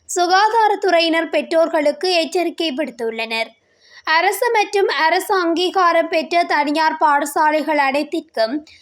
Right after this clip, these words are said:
இன்று முதல் விடுமுறை வழங்கப்படுகின்றது. அனைத்து பாடசாலைகளினதும் மூன்றாம் தவணையின் முதலாம் கட்ட கற்றல் நடவடிக்கைகள் இன்றுடன் நிறைவு பெறுவதுடன், மூன்றாம் தவணையின் இரண்டாம் கட்ட கற்றல் நடவடிக்கைகள்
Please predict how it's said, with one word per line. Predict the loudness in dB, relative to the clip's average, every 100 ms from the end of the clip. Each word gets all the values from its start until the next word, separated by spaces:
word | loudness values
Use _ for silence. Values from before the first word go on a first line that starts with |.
| -10
இன்று | -2 0 0 0
முதல் | 0 0 0 0
விடுமுறை | 0 0 0 0 0
வழங்கப்படுகின்றது. | 0 0 0 -2 -2 -4 -6 -10 -8 -2 -2 -2 -6 _ _ _
அனைத்து | -4 0 0 -2 -2
பாடசாலைகளினதும் | 2 2 2 0 0 0 0 -2 -2 -2 0 0
மூன்றாம் | 0 -2 0 0 0
தவணையின் | 0 0 0 -2 -2
முதலாம் | -2 0 0 0 -2
கட்ட | -6 -8
கற்றல் | -4 -2 -2 -2 0
நடவடிக்கைகள் | 0 0 0 -2 -4 -8 -4 -4 -6 -12 _ _ -4
இன்றுடன் | 0 2 2 2 2
நிறைவு | 2 2 2 0
பெறுவதுடன், | 0 0 0 0 0 0 0
மூன்றாம் | -2 -2 0 0 0
தவணையின் | 0 0 -2 -2 -2
இரண்டாம் | -2 -2 0 0 0
கட்ட | -4 -6
கற்றல் | -4 -4 -2 -2
நடவடிக்கைகள் | 0 0 0 0 -2 -4 -6 -4 -4